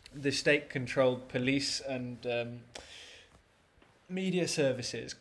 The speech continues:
aren't quite as invasive as they are in their, um, in their northeastern neighbours in Russia.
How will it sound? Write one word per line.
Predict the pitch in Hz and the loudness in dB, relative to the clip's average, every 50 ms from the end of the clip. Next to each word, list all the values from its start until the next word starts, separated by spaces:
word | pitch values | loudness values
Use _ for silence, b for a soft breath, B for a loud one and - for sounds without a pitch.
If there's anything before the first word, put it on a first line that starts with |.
| - - | -4 0
aren't | 180 160 151 147 147 - | 0 0 0 0 -4 -8
quite | - - 151 147 147 139 | -4 0 2 2 2 2
as | 143 135 - | 0 0 0
invasive | 139 139 131 - 143 139 143 139 139 147 139 120 127 | -2 0 4 8 8 10 10 8 6 2 0 0 -2
as | 120 - | -4 0
they | - 131 123 123 | 2 4 6 6
are | 127 127 127 127 123 123 | 6 6 4 4 2 2
in | 123 123 120 | 0 -2 -2
their, | 117 120 117 120 120 120 120 120 | -2 -2 0 -2 -2 -4 -4 -4
um, | 120 120 120 120 - - - | -4 -6 -6 -10 -12 -8 -4
in | 151 143 131 123 | -2 0 2 4
their | 127 123 | 4 4
northeastern | 123 127 131 127 127 - 131 123 123 - 139 123 117 | 4 4 2 2 2 0 0 0 0 -2 -2 -2 -2
neighbours | 113 120 123 127 127 127 123 120 120 - | -2 0 0 0 0 -2 -4 -6 -6 -8
in | 117 117 120 | -10 -6 -4
Russia. | 127 127 127 127 - 131 131 123 | -2 -2 -2 -2 -4 -6 -6 -8